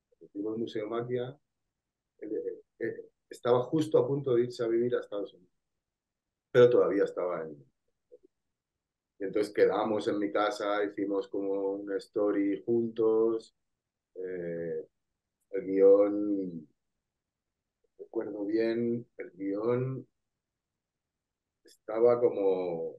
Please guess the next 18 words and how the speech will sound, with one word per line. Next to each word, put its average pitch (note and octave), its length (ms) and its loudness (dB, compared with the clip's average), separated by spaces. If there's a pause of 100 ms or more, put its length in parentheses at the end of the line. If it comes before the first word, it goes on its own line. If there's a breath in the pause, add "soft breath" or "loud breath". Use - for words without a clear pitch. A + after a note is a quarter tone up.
a, F2 80 -16
a - 380 -20
medio A#2 260 2
camino B2 340 4
entre G#2 280 2
libre B2 420 6
y A#2 80 6
acotado, F2+ 540 0
o - 40 -10
sea, F2 160 -12
no, F2+ 160 -16
creo G#2 220 -2
que A#2 80 0
no A2 80 -2
estaba G2+ 360 0
acotado G2 400 0
por F#2+ 120 -2
viñetas, E2+ 440 -8